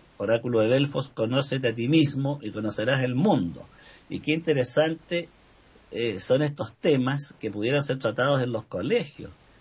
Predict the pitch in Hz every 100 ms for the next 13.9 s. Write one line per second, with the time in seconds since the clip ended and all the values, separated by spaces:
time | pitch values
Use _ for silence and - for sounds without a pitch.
0 | - 101 98 98 98 139 143 113 101 123
1 | 131 139 131 117 104 98 101 110 131 127
2 | 110 104 95 - 90 90 92 120 143 151
3 | 143 - _ _ _ - - - 104 98
4 | 92 139 151 123 120 131 131 - - 107
5 | 101 - 214 180 147 - - _ _ -
6 | _ - 92 98 104 101 - 101 92 110
7 | 110 107 107 98 95 95 92 90 87 78
8 | - - 147 131 127 135 - - - _
9 | - - - 90 90 87 - 101 95 82
10 | 175 143 - 107 - 95 90 101 147 139
11 | 127 123 - - _ _ - - 98 110
12 | 101 110 156 139 117 113 113 110 - 135
13 | 139 139 - 101 - 175 127 80 73